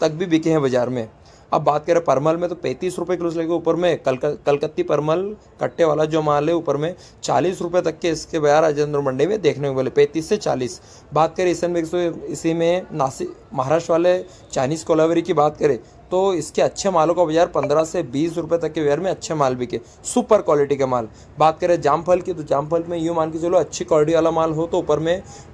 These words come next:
पच्चीस रुपए किलो से लाके नीचे में बीस रुपए तक के बाजार इसके आज इंदौर मंडी में देखने को मिले।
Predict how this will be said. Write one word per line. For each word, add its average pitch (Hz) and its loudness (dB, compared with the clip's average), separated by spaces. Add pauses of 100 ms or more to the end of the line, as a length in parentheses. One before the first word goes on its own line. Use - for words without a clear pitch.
पच्चीस 196 0
रुपए 196 -2
किलो 180 -2
से 175 -4
लाके 165 2
नीचे 160 -4
में 180 0
बीस 165 -2
रुपए 170 0
तक 151 -2
के 170 -2
बाजार 147 2
इसके 156 -4
आज 151 0
इंदौर 147 0
मंडी 139 0
में 190 -2
देखने 143 -2
को 131 -4
मिले। 120 0